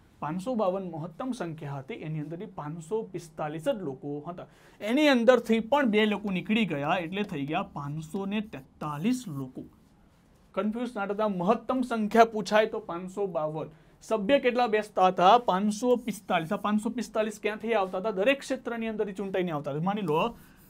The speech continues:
કે આ, આ ગુજરાતની આપણે વાત કરીએ તો ગુજરાતની અંદર લોકસભાની છવ્વીસ બેઠકો છે. ગુજરાતની અંદર લોકસભાની છવ્વીસ બેઠકો છે. તો ગુજરાતના છવ્વીસ પાર્ટ પાડતા હતા.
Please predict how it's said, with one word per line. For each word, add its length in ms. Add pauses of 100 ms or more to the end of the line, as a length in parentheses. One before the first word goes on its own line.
(140)
કે 60
આ, 100 (240)
આ 60
ગુજરાતની 520
આપણે 180
વાત 300
કરીએ 160
તો 100
ગુજરાતની 480
અંદર 180
લોકસભાની 560
છવ્વીસ 440
બેઠકો 360
છે. 300 (880)
ગુજરાતની 460
અંદર 200
લોકસભાની 460 (100)
છવ્વીસ 300
બેઠકો 260
છે. 80
તો 80
ગુજરાતના 640 (120)
છવ્વીસ 380
પાર્ટ 260
પાડતા 300
હતા. 380